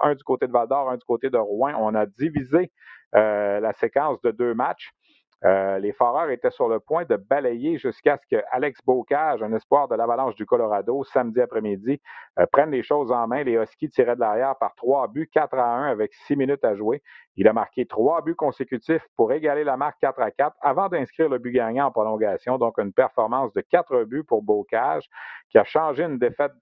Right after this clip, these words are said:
de quatre à un en un gain de cinq à quatre pour les Huskies. Et avec cette performance, combinée au but qu'il avait marqué également vendredi, ben, il a été choisi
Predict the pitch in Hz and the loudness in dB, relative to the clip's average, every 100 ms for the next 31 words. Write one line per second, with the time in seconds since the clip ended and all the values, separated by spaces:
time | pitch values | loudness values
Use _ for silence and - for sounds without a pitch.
0 | _ 117 113 107 135 123 113 110 131 120 | _ 0 0 -2 -2 0 0 0 0 0
1 | 110 101 123 135 113 - 151 175 - 110 | -2 0 0 0 -2 0 -2 0 -2 0
2 | 143 139 - 107 123 120 107 110 98 95 | 0 0 -2 -4 -2 0 0 -2 -2 -4
3 | - - 160 - - - _ - 101 101 | -6 -8 -8 -8 -20 -20 _ 2 2 2
4 | 101 98 120 - 113 - 127 - 123 110 | -2 -2 -6 -2 -4 0 -2 0 -2 0
5 | 127 170 - 123 110 127 135 107 135 156 | -2 -4 -2 -2 0 -2 -2 -2 -6 0
6 | 123 117 117 101 143 135 117 120 123 117 | 0 0 -2 -4 -2 0 -2 0 -2 0
7 | 110 98 87 113 127 104 107 - 113 - | 0 -2 -4 -2 0 2 -2 -2 -4 0
8 | 98 107 | 0 0